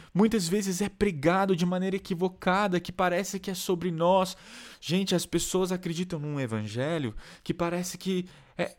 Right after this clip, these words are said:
Jesus quer mudar o, a nossa vida aqui e agora, e não é esse o convite do evangelho. O evangelho nos chama a morrer. O evangelho, ele quer nos tirar do centro da vida.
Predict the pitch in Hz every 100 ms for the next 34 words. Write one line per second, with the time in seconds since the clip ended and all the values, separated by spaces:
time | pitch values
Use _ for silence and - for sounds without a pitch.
0 | - 143 180 165 185 190 180 180 131 147
1 | 170 175 160 - 151 160 - 147 135 175
2 | - - 151 - 180 165 131 135 156 135
3 | 143 151 175 220 220 175 185 - - 143
4 | 123 - 123 120 113 104 95 - - -
5 | - - - 170 180 170 131 156 170 165
6 | 151 - - 165 170 - - 156 156 175
7 | 170 117 127 151 151 - - - 156 147
8 | 156 127 156 175 156 147 - - 156 175
9 | - _ _ - - 156 190 - - 190
10 | 165 156 208 165 - - 170 151 147 120
11 | 123 107